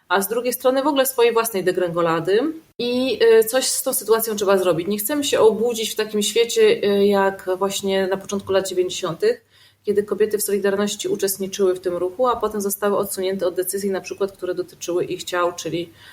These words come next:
e, ten moment, kiedy wprowadzono tak zwany kompromis. Kompromis pomiędzy ludźmi władzy, panami w garniturach, a panami w sutannach. Taki to był kompromis, bez nas.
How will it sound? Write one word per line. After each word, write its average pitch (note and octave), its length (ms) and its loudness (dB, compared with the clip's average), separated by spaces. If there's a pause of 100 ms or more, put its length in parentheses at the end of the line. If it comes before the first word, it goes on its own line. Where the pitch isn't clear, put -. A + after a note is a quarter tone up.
(120)
e, F3 140 -4
ten F3+ 160 0
moment, F#3 280 -2
kiedy F3+ 140 -8
wprowadzono F3 600 -6 (200)
tak - 140 -14
zwany E3+ 240 -6
kompromis. D#3 680 -8 (140)
Kompromis G3 440 0
pomiędzy F3+ 580 -2
ludźmi F#3 280 2
władzy, E3 360 0
panami E3+ 400 -4
w E3+ 60 -12
garniturach, F3 640 0
a F3 60 -6
panami F3 360 -4
w D#3+ 60 -10
sutannach. D#3 600 -6
Taki - 240 -18
to - 80 -14
był - 120 -10
kompromis, - 580 -10
bez D3 260 -6
nas. - 280 -14